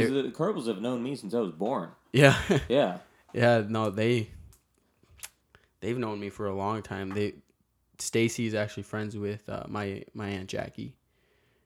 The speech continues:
Speaker 1: who is, uh, who's a missionary down in Guatemala.
Speaker 2: Oh,
Speaker 1: Yeah.
Speaker 2: okay.
Speaker 1: Yeah, so, yeah, no, no, they knew me since, since day one of me
Speaker 2: Yeah.
Speaker 1: being here.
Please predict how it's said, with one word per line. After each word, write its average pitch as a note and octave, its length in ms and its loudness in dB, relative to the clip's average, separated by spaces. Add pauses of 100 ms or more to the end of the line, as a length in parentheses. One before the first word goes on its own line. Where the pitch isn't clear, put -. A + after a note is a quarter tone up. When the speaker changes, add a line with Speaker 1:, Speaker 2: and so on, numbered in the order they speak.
(160)
Speaker 1:
who A2 220 0
is, G2+ 180 -2
uh, G2 320 -6
who's G#2 160 -6
a - 20 -6
missionary G2+ 600 -2
down G2+ 220 -4
in F#2+ 60 -6
Guatemala. F#2+ 640 -8 (140)
Speaker 2:
Oh, E3 440 2 (180)
Speaker 1:
Yeah. G#2 140 0
Speaker 2:
okay. F#2+ 300 -2 (220)
Speaker 1:
Yeah, G2+ 380 -4
so, G2 380 -2 (580)
yeah, - 160 -8
no, G2 340 -4
no, G2+ 240 -4
they F#2+ 160 -2
knew A2+ 180 0
me G#2 220 -4
since, - 400 -12 (640)
since G2 240 -8
day G2+ 220 0
one F#2+ 320 -6 (160)
of G#2 100 -6
me A2 120 -2
Speaker 2:
Yeah. G#2+ 100 -2
Speaker 1:
being G2 240 -4
here. G2 220 -12